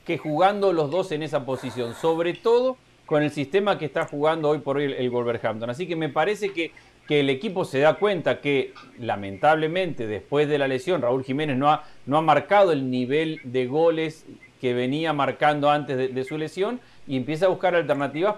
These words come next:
porque, porque sigue teniendo falta de gol. Hoy, lo decía Jorge recién, contra el Bournemouth, que viene de perder nueve a cero, termina cero a cero. El equipo le, le sigue faltando gol. Así que ahí,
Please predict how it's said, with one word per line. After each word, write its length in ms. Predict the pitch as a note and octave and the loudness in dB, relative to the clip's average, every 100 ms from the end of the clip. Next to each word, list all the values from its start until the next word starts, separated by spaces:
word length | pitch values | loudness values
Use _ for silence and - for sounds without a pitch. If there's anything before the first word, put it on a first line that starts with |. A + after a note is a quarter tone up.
| - | -4
porque, 420 | B2+ A2 A#2 G2+ F2+ - - | -6 -4 -6 -8 -14 -20 -12
porque 220 | G2+ F#2 | -10 -6
sigue 220 | D3 F#3 | 2 2
teniendo 260 | C3 D3 C#3+ | 2 0 0
falta 260 | C#3 B2+ | 0 2
de 120 | C3 | 2
gol. 260 | G3+ A3 - | 4 2 2
Hoy, 300 | D3+ F#3 A#3 - _ C#3 | 4 4 4 -6 _ -4
lo 100 | C3+ | -4
decía 260 | C3 F3+ | 0 -2
Jorge 300 | D#3 E3 D3+ | -2 -2 -2
recién, 420 | D#3 F3 C4 C#3+ - - _ | -4 0 0 -2 -6 -20 _
contra 380 | C#3+ C3+ C3+ C#3+ | -6 -4 -2 -2
el 220 | D3 D3 - | -2 -6 -14
Bournemouth, 560 | C#3 D#3 G3+ D#3+ B2+ A2+ | -2 4 4 4 -4 -6
que 160 | - B2+ | -4 -4
viene 240 | D3 F#3 | -4 -2
de 120 | F#3 | -2
perder 360 | C3+ D#3 D#3 C3 | -2 -2 -2 -2
nueve 200 | C#3 D#3 | -2 -4
a 60 | D#3 | -4
cero, 260 | - - | -2 -4
termina 340 | C#3+ C3 D3 C3+ | -4 -8 -8 -8
cero 240 | - B2 | -8 -8
a 20 | A#2 | -6
cero. 240 | G3 A#2 | -6 -6
El 60 | G#2+ | -10
equipo 280 | B2 F#3 | -8 -2
le, 120 | E3 C3 _ - | -2 -4 _ -10
le 120 | A#2 | -8
sigue 260 | D#3 F3 C#3 | -4 -4 -2
faltando 420 | A#2+ A#2 C#3+ C3 | -2 -2 -2 0
gol. 200 | C#3 A2+ | 0 0
Así 240 | B2+ F3 | -6 -8
que 80 | D#3 | -2
ahí, 100 | F3 | -2